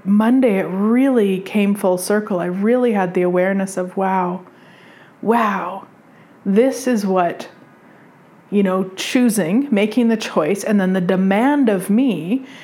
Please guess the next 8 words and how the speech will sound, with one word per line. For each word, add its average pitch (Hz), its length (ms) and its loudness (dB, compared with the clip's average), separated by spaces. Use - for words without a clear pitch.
to - 160 -2
actually 226 680 -4
stay 240 360 0
in 214 100 2
action 220 420 -2
with 190 140 -2
it. - 140 0
And 254 580 2